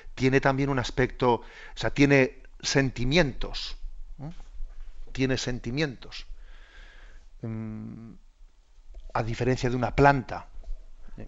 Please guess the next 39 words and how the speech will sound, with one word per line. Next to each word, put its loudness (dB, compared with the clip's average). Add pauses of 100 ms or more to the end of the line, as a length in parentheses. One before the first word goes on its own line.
(140)
que -4
no 0
tiene 4
ese 0
grado 6
de 6
animación. 2
Bueno, -6 (320)
y -4
entonces, -2
en 0
ese 2
sentido, 2
a 6
veces, 6 (340)
algunos 6
han 6
interpretado 4
esa 2
triple 4
distinción 2
de 2 (120)
cuerpo, 4
espíritu 0
y 2
alma. 2 (760)
Otros, 8
sin 6
embargo, 8
otros 0
textos, 4 (480)
eh, 8 (100)
parecen 8
más 8
bien 6
que 4
la 10
palabra 8
espíritu 0